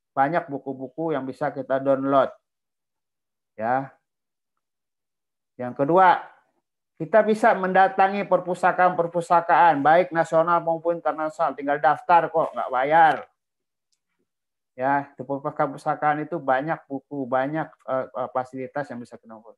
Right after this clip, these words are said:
E-journal. Nah, e-journal ini jurnal-jurnal, termasuk di Istimewa Muhammadiyah itu juga udah ada jurnal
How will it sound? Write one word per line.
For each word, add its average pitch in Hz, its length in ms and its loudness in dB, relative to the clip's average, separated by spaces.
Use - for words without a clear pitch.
E-journal. 139 800 -4
Nah, 113 60 -6
e-journal 131 480 0
ini 165 80 -2
jurnal-jurnal, 139 880 -2
termasuk 120 400 -12
di 139 80 -8
Istimewa 131 320 -10
Muhammadiyah 135 320 -6
itu 151 160 -10
juga 131 160 2
udah 135 160 -2
ada 147 160 -2
jurnal 135 480 -2